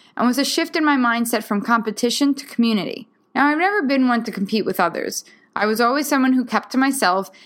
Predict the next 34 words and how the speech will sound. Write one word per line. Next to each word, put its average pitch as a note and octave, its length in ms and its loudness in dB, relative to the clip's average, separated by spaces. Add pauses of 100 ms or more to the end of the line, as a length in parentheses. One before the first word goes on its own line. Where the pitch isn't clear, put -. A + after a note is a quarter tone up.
(100)
and A#3+ 160 2
while B3+ 100 4
I'd B3 180 0
sometimes D#4 540 0
become B3+ 320 0
jealous A#3+ 320 0
of A3 80 -4
another G#3+ 240 0
person, G#3 580 -2 (300)
it - 60 0
was C#4+ 160 0
never F4 300 0
enough C#4+ 300 0
to A#3+ 100 0
sway A#3 420 0
me A3 160 0
from F#3+ 240 -2
not B3 280 0
moving F#3 280 -2
forward, E3+ 480 -2 (180)
nor B3 340 2
was D#4+ 160 -2
it C4 100 -4
something C4+ 340 2
that F#3+ 140 0
motivated A3 580 2
me F#3 180 -2
to G3+ 120 -6
try C4 240 0
to C4+ 100 0
raise A3+ 260 0
the G3+ 100 -4
bar A#3+ 260 2
either. - 440 -4